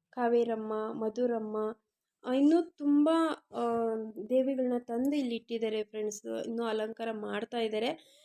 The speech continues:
ಮತ್ತೆ ಈ ಅಲಂಕಾರ ಎಲ್ಲ ಮಾಡ್-, ಇಲ್ಲಿ ತುಂಬ ಜನ ಅಲಂಕಾರ, ಒಂದೊಂದು ದೇವ್ರಿಗೆ ಒಂದೊಂದು ರೀತಿಲಿ ಅಲಂಕಾರ ಮಾಡ್ತಾ ಇದ್ದಾರೆ. ಅದ್ ನೋಡೋದಕ್ಕೆ ಎರಡು ಕಣ್ಣು ಸಾಲದು. ಈಗ ನಾನು ಒಳಗಡೆ ಹೋಗಿದ್ದೀನಿ,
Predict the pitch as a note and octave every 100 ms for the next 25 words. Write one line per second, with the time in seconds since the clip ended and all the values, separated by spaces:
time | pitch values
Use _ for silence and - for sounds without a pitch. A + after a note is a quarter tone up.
0 | _ - B3+ C4 C#4+ C#4+ D4 - _ _
1 | - C4+ C#4 B3+ A#3+ C4+ C4 C4+ C4 B3+
2 | B3+ A3+ G#3+ A#3 - B3 B3 C4 C4 B3+
3 | B3+ C4+ C4+ C#4 C#4+ B3 B3 B3+ C4 B3+
4 | C4 - _ _ A#3+ A#3+ A#3+ A3+ C4+ C#4
5 | B3+ A#3 A3+ A3 B3 B3 C4 A#3 A3 A3+
6 | A#3 A#3+ A#3 A3 A3+ A3+ A#3+ A3+ G#3+ G#3+
7 | A#3+ C4 B3+ C4+ B3 A3 G#3+ - A3 A#3
8 | - A3 A3 D#4 - _ _ C4 B3+ C4
9 | B3+ A3+ G#3+ A#3+ C4 B3 A#3 A#3 A3 A#3+
10 | E4+